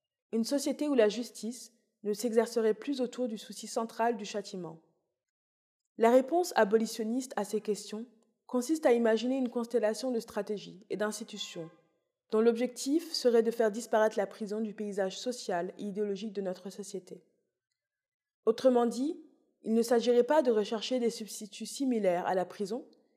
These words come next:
comme par exemple l'assignation à résidence avec bracelet électronique, mais plutôt de réfléchir à un continuum de solutions permettant d'éviter l'incarcération. Démilitarisation des écoles, revitalisation de l'éducation à tous les niveaux,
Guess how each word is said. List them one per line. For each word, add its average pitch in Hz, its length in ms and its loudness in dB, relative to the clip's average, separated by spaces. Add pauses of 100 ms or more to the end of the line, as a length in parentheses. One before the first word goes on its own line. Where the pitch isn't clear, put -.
(240)
comme 214 200 -2
par 202 140 2
exemple 214 460 0
l'assignation 202 720 -2
à 160 100 -2
résidence 190 760 -4 (160)
avec 190 280 -2
bracelet 190 500 -2
électronique, 190 680 -6 (420)
mais 226 120 10
plutôt 269 320 0
de 262 80 6
réfléchir 240 540 2
à 226 60 4
un 208 80 2
continuum 233 720 0
de 214 100 -2
solutions 196 600 -6 (220)
permettant 240 460 4
d'éviter 247 460 4
l'incarcération. 196 840 -4 (640)
Démilitarisation 262 960 2
des 240 200 0
écoles, 170 480 -2 (440)
revitalisation 247 840 2
de 262 80 2
l'éducation 220 600 -2
à 226 80 0
tous 220 140 -10
les 202 120 0
niveaux, 185 440 -6